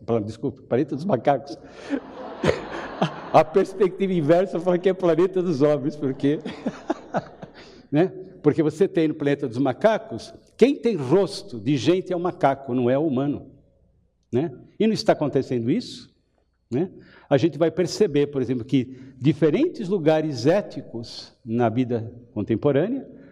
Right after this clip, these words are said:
diferentes lugares éticos dessas dimensões das necessidades ontológicas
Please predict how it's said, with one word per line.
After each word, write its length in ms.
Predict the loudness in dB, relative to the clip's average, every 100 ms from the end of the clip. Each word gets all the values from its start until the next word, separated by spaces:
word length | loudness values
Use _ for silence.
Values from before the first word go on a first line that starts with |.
| _ _ _ _ -4
diferentes 420 | 0 2 2 0
lugares 420 | 0 2 2 2
éticos 340 | 2 0 -4 -2
dessas 300 | -2 -2 -2
dimensões 540 | -2 -2 0 0 0
das 140 | -2
necessidades 760 | -2 -4 -4 -6 0 0 0 -2
ontológicas 960 | -2 0 0 2 0 -4 -6 -6 -8